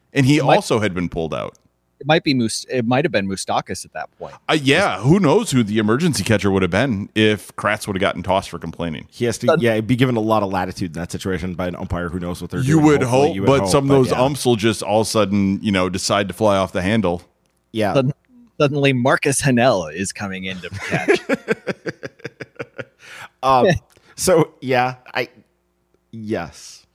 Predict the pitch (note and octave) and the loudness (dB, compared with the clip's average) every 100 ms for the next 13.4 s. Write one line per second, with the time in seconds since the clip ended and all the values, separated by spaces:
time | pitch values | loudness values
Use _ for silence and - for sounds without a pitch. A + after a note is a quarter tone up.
0 | _ _ _ _ _ - D#2 - - - | _ _ _ _ _ -16 -16 -16 -20 -10
1 | C3+ _ _ _ _ G3 G#3 G3 C3 F#3+ | -10 _ _ _ _ 4 6 4 4 0
2 | F3+ F#3 A3+ G3 D#3 D3+ D#3+ C3 E3 F#3 | 2 0 2 0 0 0 -2 0 2 4
3 | F3 D#3 D3+ C#3 C#3 C3 B2 A#2+ C3 C3 | 4 2 -2 2 0 2 0 0 -4 -6
4 | - C3+ B2 - - C3+ F2+ F#2+ A#2+ C3 | -2 -2 -2 -8 -6 -4 -2 -4 -2 0
5 | A#2+ - G2 G2 - A2 G2+ G2+ F#2 A#2+ | 0 -4 -4 -4 -2 -4 -2 -4 -4 -2
6 | G#2 - - B2+ A2 C#3+ C3+ - - C3+ | -2 -4 -20 -14 0 2 2 -4 0 2
7 | C3 C#3 C3 B3 F#3 D3 B2+ C#3 C#3+ C#3 | 2 2 4 4 4 2 2 4 4 4
8 | C3+ A#2+ A#2+ A#2 G3+ - A#2+ A#2 G#2+ A2 | 2 2 0 0 -6 -2 0 0 -2 -4
9 | - A2 A2+ G2+ G2 F#2+ F#2+ F#2+ G2+ F#2 | -4 -4 -2 -2 -2 -4 -8 -6 -6 -6
10 | F#2 - G2 F#2 F#2 _ _ B2 A2 G2+ | -8 -6 -2 0 -2 _ _ -2 0 -2
11 | F2+ _ _ _ _ C3 A2 G#2 - B2+ | -6 _ _ _ _ -2 0 0 0 -2
12 | D3 _ _ - - A#2 D3+ C3+ A2 A2+ | -2 _ _ -20 -2 4 4 2 -2 -2
13 | B2+ B2+ _ | -4 -6 _